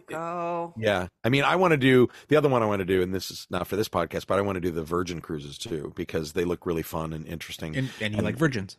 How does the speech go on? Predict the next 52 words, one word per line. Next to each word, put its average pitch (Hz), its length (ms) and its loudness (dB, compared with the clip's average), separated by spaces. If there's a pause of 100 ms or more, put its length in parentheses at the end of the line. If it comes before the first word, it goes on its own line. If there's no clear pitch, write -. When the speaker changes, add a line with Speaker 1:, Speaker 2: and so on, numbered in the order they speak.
(160)
Speaker 3:
Yeah. 135 160 -2 (160)
Speaker 2:
And 117 140 2
Speaker 3:
Yeah. 120 40 4
Speaker 2:
I - 40 4
like 123 180 4
virgins. 90 380 0
No. 147 240 6 (180)
And 151 120 2
w-, 151 180 4
we 160 180 8
actually, 156 420 4
um, 113 280 0
I 120 60 2
think 143 200 -2
we 123 80 6
actually 107 240 2
worked 92 240 0
on, 90 160 -2
like, 82 280 -6
early 90 220 0
concepts - 440 -8
for - 120 -10
them. 73 240 -8
I 87 80 -6
worked 95 280 0
on 82 280 -6
the 87 120 -4
Virgin 78 380 -6
cruise 85 280 -6 (100)
idea, 80 400 -6
like, 73 300 -12 (140)
uh, 76 320 -12 (160)
eight, 85 240 -8
ten 82 220 -6
years 80 180 -6
ago. 98 300 -2 (320)
So - 120 0
I 92 80 6
wanna 92 240 2
see 87 320 -2
if 87 140 -4
any 85 160 -4
of 73 80 -8
it 76 180 -14
came - 240 -20
true, 76 340 -6
but 76 180 -8
it, 69 180 -12
Speaker 3:
Oh, 160 80 8
that's 165 180 4
Speaker 2:
it, - 40 -6
Speaker 3:
cool. 95 320 -4